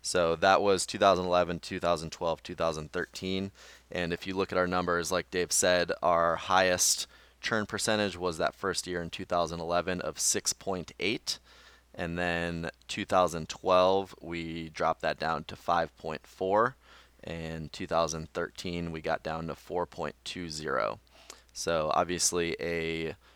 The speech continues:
pretty sharp, uh, decrease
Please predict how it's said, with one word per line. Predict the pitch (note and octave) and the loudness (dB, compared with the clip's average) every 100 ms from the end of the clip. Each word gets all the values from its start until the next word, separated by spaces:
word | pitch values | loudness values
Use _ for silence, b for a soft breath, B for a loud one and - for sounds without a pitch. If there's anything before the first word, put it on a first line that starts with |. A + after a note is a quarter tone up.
| b - | b -6
pretty | - C3+ B2 | -2 0 0
sharp, | - G#2+ G#2 G2+ - - | 4 8 8 6 -2 -2
uh, | F2+ F2 | 2 2
decrease | E2 D#2+ F#2 - G2+ G2 - - - | 0 -6 -8 -6 -4 -2 0 0 -2